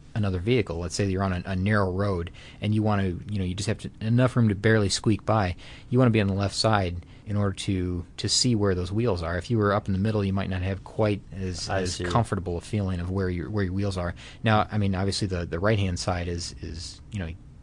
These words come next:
Speaker 1: you have to kind of gauge where that is, but
Speaker 2: Yeah.
Speaker 1: that's not as critical when you're passing another vehicle.
Speaker 2: I see.
Speaker 1: Um, so,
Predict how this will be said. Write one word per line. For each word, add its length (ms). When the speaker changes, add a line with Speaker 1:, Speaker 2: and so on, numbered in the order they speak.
Speaker 1:
you 100
have 80
to 60
kind 180
of 320
gauge 280
where 200
that 200
is, 220
but 320
Speaker 2:
Yeah. 300
Speaker 1:
that's 200
not 260
as 120
critical 420
when 100
you're 100
passing 440
another 220
vehicle. 420
Speaker 2:
I 80
see. 180
Speaker 1:
Um, 320
so, 400